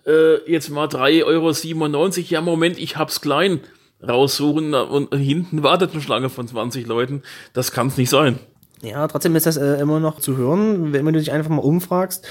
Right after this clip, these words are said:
Speaker 2: die Abneigung gegenüber Kreditkarten ist nach wie vor vorhanden. Ne, also man kann den deutschen Markt nicht mit, äh, Amerika vergleichen, wo ja eigentlich Bezahlen mit Kreditkarte normal ist und wenn du irgendwelche andere, äh, Bezahlmethoden verwenden willst, wird das schon schief angeschaut.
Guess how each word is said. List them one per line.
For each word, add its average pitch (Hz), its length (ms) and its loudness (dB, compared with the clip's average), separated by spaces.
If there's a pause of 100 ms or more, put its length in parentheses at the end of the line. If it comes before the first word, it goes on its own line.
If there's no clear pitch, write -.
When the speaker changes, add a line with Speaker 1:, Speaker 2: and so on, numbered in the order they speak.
(380)
Speaker 2:
die 139 260 0
Abneigung 175 400 0
gegenüber 151 380 2
Kreditkarten 151 840 -4 (140)
ist 131 140 -2
nach 135 300 2
wie 165 100 2
vor 147 260 0
vorhanden. 147 540 -2 (460)
Ne, 131 120 2
also 143 180 2
man 123 440 -2
kann 151 320 2
den 131 180 -2
deutschen 135 640 0
Markt 135 400 0
nicht 160 240 0
mit, 151 300 -2
äh, 135 240 -4
Amerika 175 480 -4
vergleichen, 175 580 -2
wo 139 60 4
ja 139 100 4
eigentlich 135 340 0
Bezahlen 139 360 2
mit 143 120 0
Kreditkarte 143 720 0
normal 123 480 4
ist 226 160 4
und 139 240 2
wenn 135 160 2
du 131 80 2
irgendwelche 131 540 0
andere, 190 300 2
äh, 147 340 0
Bezahlmethoden 147 720 0
verwenden 147 320 0
willst, 139 120 0
wird 143 120 -10
das 127 40 2
schon 127 120 -2
schief 127 200 -2
angeschaut. 139 640 0